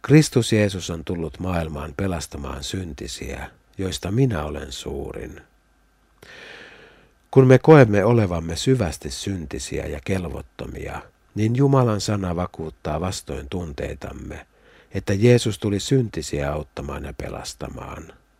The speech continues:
Kun meistä tuntuu elämän ahjoissa siltä, että Jumala on kaukana ja taivaassa on hiljaista,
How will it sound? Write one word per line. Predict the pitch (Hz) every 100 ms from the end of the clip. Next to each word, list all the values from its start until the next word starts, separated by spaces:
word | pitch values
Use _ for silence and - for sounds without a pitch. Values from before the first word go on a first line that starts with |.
| _ _ - - - - -
Kun | 120
meistä | 127 139 -
tuntuu | 113 131 117 120 113
elämän | 139 123 95 90
ahjoissa | 104 113 92 80 - 82
siltä, | - 107 85 69 - - - _
että | - - 87
Jumala | 127 120 90 80
on | 78 78
kaukana | 110 101 82 76 73 73 71 _ -
ja | 87
taivaassa | 120 110 87 80 69 - 73
on | 78
hiljaista, | 80 101 80 73 - - - 76